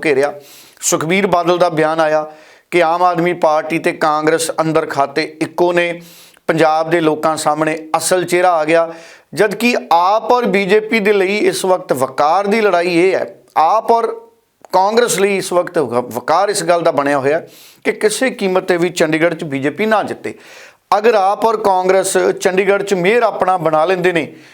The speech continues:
ਤੇ ਚੰਡੀਗੜ੍ਹ ਦੀ ਜਿਹੜੀ ਯੂਟੀ ਦੀ ਇੱਕਮਾਤਰ ਸੀਟ ਹੈ, ਇੱਕੋ ਇੱਕ ਸੀਟ ਹੈ, ਉਹ ਕਾਂਗਰਸ ਤੇ ਆਪ ਗਠਬੰਧਨ 'ਚ ਜਿੱਤ ਸਕਦੇ ਨੇ।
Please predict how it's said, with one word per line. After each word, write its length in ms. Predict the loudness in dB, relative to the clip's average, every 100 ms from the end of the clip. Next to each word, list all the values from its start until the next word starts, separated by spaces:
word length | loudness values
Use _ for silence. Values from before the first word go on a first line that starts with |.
| _ _
ਤੇ 80 | -2
ਚੰਡੀਗੜ੍ਹ 540 | 0 0 2 2 0
ਦੀ 220 | 0 0
ਜਿਹੜੀ 220 | 0 0 0
ਯੂਟੀ 420 | 0 -2 0 -2
ਦੀ 200 | 0 -2
ਇੱਕਮਾਤਰ 760 | -2 -6 -2 2 0 0 -4 -2
ਸੀਟ 380 | -2 -2 0
ਹੈ, 280 | -2 -4 -14 _ _ _ _ _
ਇੱਕੋ 300 | -4 0 0
ਇੱਕ 180 | 0 -2
ਸੀਟ 420 | -4 0 -2 2
ਹੈ, 360 | 0 0 -4 -14 _ _ 0
ਉਹ 240 | 0 0
ਕਾਂਗਰਸ 540 | 0 0 0 -2 -2 -2
ਤੇ 140 | 0
ਆਪ 340 | 2 2 -2 -2
ਗਠਬੰਧਨ 680 | -2 -2 -2 -2 0 0 0
'ਚ 100 | -6
ਜਿੱਤ 360 | -2 -4 -2
ਸਕਦੇ 460 | -2 -2 -2 -2 0
ਨੇ। 120 | -2